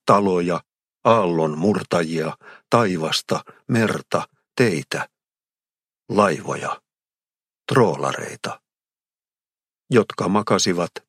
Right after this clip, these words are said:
täällä, jotka makasivat haudattuina aaltojen alle, jotka liikkuivat kaikissa mannerten välillä vyöryvissä kivilouhoksissa.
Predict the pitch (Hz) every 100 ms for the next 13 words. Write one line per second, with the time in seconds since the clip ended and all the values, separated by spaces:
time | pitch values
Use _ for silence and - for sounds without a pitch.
0 | - 92 71 64 - - - _ _ _
1 | _ _ _ _ _ _ _ 110 107 -
2 | 95 107 107 95 98 95 - 107 104 87
3 | - - 95 90 85 - 110 101 85 87
4 | 85 80 - - 76 60 65 - _ _
5 | _ _ _ _ 104 - 107 101 107 -
6 | - 98 87 90 - - 107 104 107 -
7 | 92 95 92 87 - 90 82 92 87 80
8 | 80 87 85 76 73 76 - - 101 87
9 | 82 82 76 71 - - - - - -